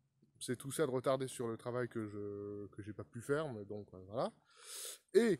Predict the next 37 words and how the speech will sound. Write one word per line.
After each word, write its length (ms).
la 160
maison, 460
bah, 120
figurez-vous 500
que 180
comme, 300
euh, 340
c'était 280
les 80
vacances, 440
et 20
bah, 120
les 100
banquiers, 300
ils 60
se 80
sont 100
mis 120
en 60
vacances 300
aussi, 280
les 100
banquiers, 320
les 100
notaires, 280
les 80
machins, 280
et 80
que 80
du 120
coup, 140
ça 160
traîne, 260
ça 120
traîne, 180
ça 120
traîne. 300